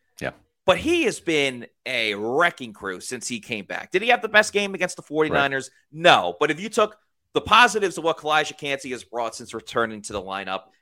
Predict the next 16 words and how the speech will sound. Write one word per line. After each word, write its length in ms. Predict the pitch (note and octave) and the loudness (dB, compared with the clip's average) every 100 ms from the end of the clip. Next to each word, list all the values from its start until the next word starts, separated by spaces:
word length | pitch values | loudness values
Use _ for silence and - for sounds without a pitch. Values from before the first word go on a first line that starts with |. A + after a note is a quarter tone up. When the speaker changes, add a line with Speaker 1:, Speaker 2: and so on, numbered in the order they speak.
| - | -8
Speaker 2:
and 120 | B2 | -4
the 60 | |
negatives 500 | C3+ E3 F3+ B2+ A2 | 4 6 6 2 -4
since 260 | - A2 - - G2 | -6 -10 -12 -14 -20
<laughs> 180 | - - | -20 -6
Kalijah 320 | B2+ A2+ - | 0 0 -2
Kancey 560 | - G2+ F#2+ G2+ F#2 - _ _ - | -6 -6 -6 -12 -14 -16 _ _ -4
has 180 | G#2+ G2+ | -4 -4
returned, 380 | G2 G2 F#2+ - | -10 -8 -6 -2
I 60 | |
mean, 120 | D3+ | -2
he's 160 | F#3+ G#3 | 0 2
already 320 | G#3 F3+ E3 | 2 4 2
their 140 | C#3 C3 | 0 -2
second 340 | - C#3 A#2 | -2 -4 -2
best 380 | A#2 G#2 - | -2 -2 -6